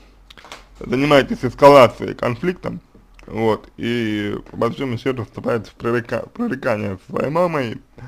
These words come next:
а, не понимая того, чем вас задевает её позиция. Это, в общем, ну, класс-, класс-, классическая история для,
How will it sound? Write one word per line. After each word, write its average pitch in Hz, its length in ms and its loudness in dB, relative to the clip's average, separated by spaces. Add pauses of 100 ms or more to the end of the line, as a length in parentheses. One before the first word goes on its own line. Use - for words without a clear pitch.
(360)
а, 120 480 8
не 135 340 0
понимая 135 680 2
того, 120 380 2
чем 123 300 -2
вас 113 160 4
задевает 117 480 2
её 110 140 -2
позиция. 113 600 -4 (1400)
Это, 143 880 8
в 117 120 -2
общем, 131 520 -2
ну, 175 60 -6
класс-, 208 280 2
класс-, 185 360 4
классическая 170 680 2
история 151 420 4
для, 127 400 6